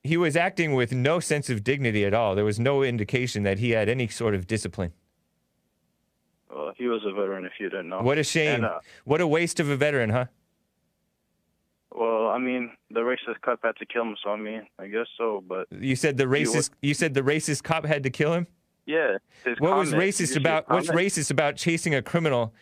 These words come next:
Speaker 1: and shooting him after
Speaker 2: I
Speaker 1: he shoots at
Speaker 2: guarantee
Speaker 1: you?
Speaker 2: you. He didn't shoot at him.
Speaker 1: How do you know that?
Speaker 2: How do you know that he shot at him?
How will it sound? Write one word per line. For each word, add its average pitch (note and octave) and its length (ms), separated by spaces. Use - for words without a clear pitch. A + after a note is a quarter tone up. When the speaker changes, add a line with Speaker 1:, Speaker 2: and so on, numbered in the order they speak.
Speaker 1:
and B2 300
shooting E3+ 320
him C3+ 120
after C3+ 240
Speaker 2:
I C#3 60
Speaker 1:
he C#3+ 80
shoots A#2+ 300
at C3 80
Speaker 2:
guarantee C3 60
Speaker 1:
you? C#3 80
Speaker 2:
you. G#2+ 200
He A3 100
didn't E3+ 240
shoot G#2 140
at G2+ 160
him. C#3+ 160
Speaker 1:
How D#3+ 140
do E3 60
you E3 80
know E3 140
that? C3 260
Speaker 2:
How D3 140
do C3 100
you G#3 120
know A3 120
that A2 160
he G#2 120
shot G#2+ 200
at G2 120
him? F#2+ 100